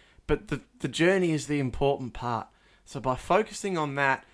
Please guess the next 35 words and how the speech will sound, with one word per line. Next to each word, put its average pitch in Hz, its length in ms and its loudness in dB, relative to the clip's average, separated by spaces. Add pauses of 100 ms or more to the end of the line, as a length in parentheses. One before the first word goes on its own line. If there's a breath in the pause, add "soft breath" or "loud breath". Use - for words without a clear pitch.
(100)
and 127 140 -6
by 135 160 6
engaging 175 560 0
with 156 160 -4
that 143 220 0
fully, 123 540 -2 (280 soft breath)
you'll 139 180 -4
find 151 400 2
that - 80 -8
you 135 140 -4
enjoy 147 420 0
this 147 240 -6
experience 147 580 -4
of 110 140 -12
life 120 480 0
much 135 460 2
more 123 400 -2 (260 loud breath)
than 131 180 -6
if 123 140 -8
you 120 60 -10
beat 147 260 2
yourself 143 400 -4
up 123 180 0
because 120 240 -12
you 123 60 -10
haven't 131 300 -6
reached 127 260 -8
the 123 80 -10
destination 113 720 -8
that 110 120 -12
you 113 80 -10
want 107 180 -8
to 107 40 -12
get 104 240 -12
to. - 140 -12